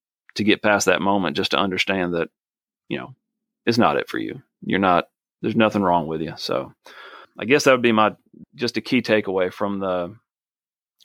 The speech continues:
the C I S M experience that we have. I mean, it's, it's, it's vital to us getting through all these things. You know, everybody, you know, when you see firefighters, you think, "Oh, they're gonna save people. That's, that's what they do." It's like, "Well,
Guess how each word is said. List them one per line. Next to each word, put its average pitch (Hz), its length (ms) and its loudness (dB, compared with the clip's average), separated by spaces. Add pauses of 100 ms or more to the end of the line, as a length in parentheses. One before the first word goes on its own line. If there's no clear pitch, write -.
the 104 100 -8
C 120 180 4
I 104 140 4
S 98 140 -2
M 104 500 0
experience 110 560 0
that 95 120 2
we 90 100 -4
have. 95 340 -2
I 90 60 -10
mean, 90 180 -10
it's, - 320 -8 (640)
it's, - 340 -6
it's 101 140 -4
vital 101 680 2 (200)
to 101 520 -4 (800)
us 101 200 2
getting 104 260 2
through 104 380 2
all 92 160 2
these 90 180 -6
things. 92 460 -6 (400)
You - 60 -8
know, 90 100 -4
everybody, 101 560 0 (300)
you 101 80 -10
know, 98 80 -8
when 101 80 -6
you 101 60 -8
see 107 160 -2
firefighters, 98 640 2
you 98 80 -8
think, 98 260 -6
"Oh, 101 80 0
they're 113 120 0
gonna 139 120 -2
save 165 260 0
people. 78 300 -10
That's, - 220 -10
that's 98 200 -8
what 113 140 -2
they 117 120 2
do." 123 280 2
It's 101 120 -10
like, - 120 -14
"Well, 139 320 -8